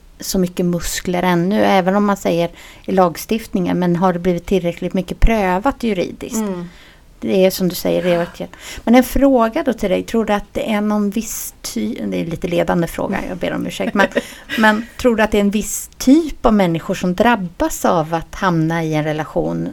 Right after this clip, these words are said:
Speaker 1: med våld?
Speaker 2: Nej, jag tänker att vi alla är, eh, eh, potentiella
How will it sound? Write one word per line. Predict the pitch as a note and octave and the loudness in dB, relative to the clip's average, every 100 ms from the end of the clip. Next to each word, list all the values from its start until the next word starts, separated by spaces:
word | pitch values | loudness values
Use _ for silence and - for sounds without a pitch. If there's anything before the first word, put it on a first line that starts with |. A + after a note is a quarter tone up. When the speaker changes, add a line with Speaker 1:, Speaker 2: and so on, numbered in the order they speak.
| - | -8
Speaker 1:
med | F3+ C#3+ | -6 -4
våld? | - - G3 - - - | -6 -8 -12 -18 -20 -8
Speaker 2:
Nej, | G3 F3+ E3+ E3+ F#3+ - - - - - - - | -4 -2 -2 -4 -6 -16 -20 -20 -20 -20 -20 -16
jag | G3 F#3 | -8 -6
tänker | A#3+ A3 G#3+ G3 | -4 -4 -4 -8
att | G3 | -4
vi | G3+ | -2
alla | G3 F#3+ E3+ G3+ A#3+ - - - | -2 -2 -4 -4 -4 -6 -20 -6
är, | F3+ F3 F3 F3 F3 F3 | -2 -2 -4 -10 -12 -14
eh, | F3 F3 F3 E3+ - - - - F#3 | -12 -12 -14 -18 -20 -20 -20 -18 -16
eh, | F#3 F#3 F#3 - - - | -16 -16 -18 -20 -20 -18
potentiella | - G3+ G3+ F#3+ - F#3+ F#3 - - - F#3 F#3 | -12 -8 -6 -8 -6 -4 -4 -6 -12 -14 -8 -8